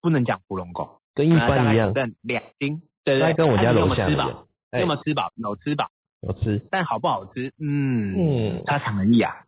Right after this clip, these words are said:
Speaker 2: 见仁见智。
Speaker 1: 哎，对，对，对，见仁见智这样。
Speaker 2: 见仁家见智。
Speaker 1: 对，对，对，对，对。
Speaker 2: 然后起步慢，这是槽点。
Speaker 1: 起步慢这个部分，我觉得可能是因为原厂要保护电动车的，的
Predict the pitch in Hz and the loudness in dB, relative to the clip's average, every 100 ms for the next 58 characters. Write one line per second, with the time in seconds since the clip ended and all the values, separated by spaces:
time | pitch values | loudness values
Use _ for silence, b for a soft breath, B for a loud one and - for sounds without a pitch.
0 | - 180 117 110 120 110 107 92 - - | -2 2 2 2 0 0 -2 -4 -6 -14
1 | _ _ _ _ 98 107 104 110 107 101 | _ _ _ _ -2 0 0 0 0 -2
2 | 95 92 185 123 98 101 127 104 98 101 | -4 -2 0 0 -2 -2 -2 -2 -4 -6
3 | 95 92 160 107 95 107 113 101 98 98 | -4 0 2 2 2 2 2 0 0 -4
4 | 82 - _ _ _ _ _ - 90 95 | -6 -12 _ _ _ _ _ -12 -8 -4
5 | 95 90 90 85 80 80 - _ _ - | -2 -2 -6 -6 -8 -10 -14 _ _ -6
6 | 113 151 165 131 - - 113 107 160 147 | -2 2 2 2 -2 0 0 4 4 4
7 | 147 92 - _ _ _ _ _ _ 117 | 2 0 -6 _ _ _ _ _ _ -6
8 | 107 - 98 87 90 - 233 185 190 170 | -6 -4 -4 -2 -2 0 0 2 4 4
9 | 185 170 143 160 139 151 139 139 104 90 | 2 0 -2 -2 -2 -2 -2 -2 -4 -8
10 | 95 92 101 98 98 - 101 104 120 185 | -10 -8 -8 -8 -8 -10 -8 -6 -4 -2
11 | 180 165 120 135 131 104 123 - - 127 | 0 0 0 -2 -4 -4 -4 -2 -4 -2
12 | 123 123 120 123 113 110 107 101 101 101 | -2 -2 -2 -4 -6 -6 -4 -2 -2 -4
13 | - _ _ _ _ _ _ _ _ _ | -10 _ _ _ _ _ _ _ _ _
14 | - 117 110 107 107 | -4 0 2 0 -2